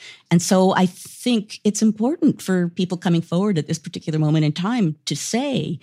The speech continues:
"We're in a moment of crisis," to make it clear, rather than predicting doom,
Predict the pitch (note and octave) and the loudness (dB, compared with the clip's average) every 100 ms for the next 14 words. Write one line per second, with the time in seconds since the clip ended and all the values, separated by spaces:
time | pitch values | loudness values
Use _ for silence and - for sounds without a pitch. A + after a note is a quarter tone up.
0 | - _ - E3+ D#3 D3+ D3+ C#3+ - F3 | -16 _ -2 2 4 4 2 0 -6 -6
1 | - - - F3 E3 E3+ E3+ - - D4+ | -6 -6 -2 2 2 2 0 -6 -2 0
2 | D4 B2+ C#3 - - _ - D3 G3 A3+ | 2 0 -2 -8 -18 _ -4 0 2 2
3 | F3 D#3 D#3+ D3+ D3+ D#3 D#3 C3 A3+ D4 | 4 2 2 0 0 0 0 4 4 6
4 | C3+ C#3+ G#3 | 4 4 0